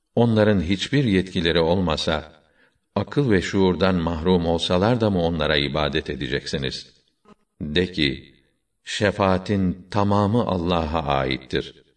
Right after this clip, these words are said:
Çünkü göklerin ve yerin mülk ve hakimiyeti de O'nundur.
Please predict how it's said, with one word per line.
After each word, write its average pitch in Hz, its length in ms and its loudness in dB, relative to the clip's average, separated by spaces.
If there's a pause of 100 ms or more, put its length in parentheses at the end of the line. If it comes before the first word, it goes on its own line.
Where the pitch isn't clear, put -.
(340)
Çünkü 98 380 -2
göklerin 92 720 0
ve 90 80 4
yerin 87 460 0 (240)
mülk 110 440 -2
ve 92 120 2
hakimiyeti 85 840 -2
de 78 60 -2
O'nundur. 65 580 -4